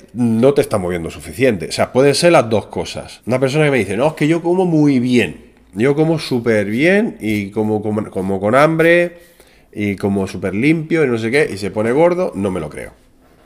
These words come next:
A no ser que esté todo el día sentado. Pero si entrenas tres horitas a la semana y te pasas siete días de la semana sentado, eres un sedentario que entrena tres horas a la semana. Entonces ahí el problema es que no es que hagas un minicut, sino que hagas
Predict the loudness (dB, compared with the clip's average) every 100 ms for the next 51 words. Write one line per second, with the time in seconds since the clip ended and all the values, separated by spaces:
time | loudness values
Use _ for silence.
0 | -12 -10 -4 -4 0 0 0 -6 -12 -10
1 | -8 -6 -6 -6 -6 -10 -12 -12 -16 -12
2 | -10 -8 -6 -4 -4 -4 -6 -8 -8 -6
3 | -6 -4 -4 -4 -4 -4 -2 0 -2 -6
4 | -8 -10 -10 -8 -8 -6 -8 -10 -8 -8
5 | -6 -4 -2 -4 -6 -6 -6 -4 -4 2
6 | 2 4 0 -2 -4 -4 -2 -2 0 2
7 | 2 0 -2 -4 -4 -4 -6 -6 -8 -6
8 | -10 -10 -14 -16 -12 -8 -8 -8 -2 0
9 | 0 -4 -20 -20 -20 -8 -4 -2 -2 0
10 | 0 0 -4 -2 -2 -2 -2 -4 -6 -6
11 | 2 4 4 0 -20 -20 -20 -12 -6 -4
12 | -2 0 4 4 2 -4